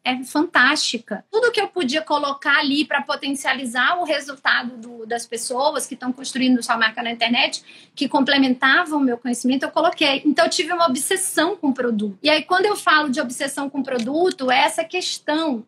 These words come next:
de você desenhar o produto dentro de uma metodologia, uma sequência de passos, um passo a passo, pra pessoa ter a transformação. E isso também, gente, é importante que se fale, assim:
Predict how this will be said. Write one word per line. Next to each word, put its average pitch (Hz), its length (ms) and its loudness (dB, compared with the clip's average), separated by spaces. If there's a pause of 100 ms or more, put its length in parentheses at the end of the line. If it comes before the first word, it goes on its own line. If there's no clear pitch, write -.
de 240 540 0 (120)
você 254 640 0
desenhar 285 800 4
o 392 60 2
produto 247 600 -4
dentro 349 440 0
de 262 100 0
uma 302 140 4
metodologia, 254 720 0
uma 254 140 2
sequência 330 500 -2
de 285 100 -8
passos, 240 460 0
um 294 100 -6
passo 277 300 0
a - 40 -2
passo, 277 400 0
pra 294 140 -2
pessoa 311 400 -2
ter 330 320 0
a 294 60 0
transformação. 233 760 -4
E 320 240 2
isso 415 220 -2
também, 294 440 0
gente, 254 360 -4
é 262 40 0
importante 262 560 -2
que 180 120 -8
se 226 140 -8
fale, 262 320 4
assim: 240 220 -2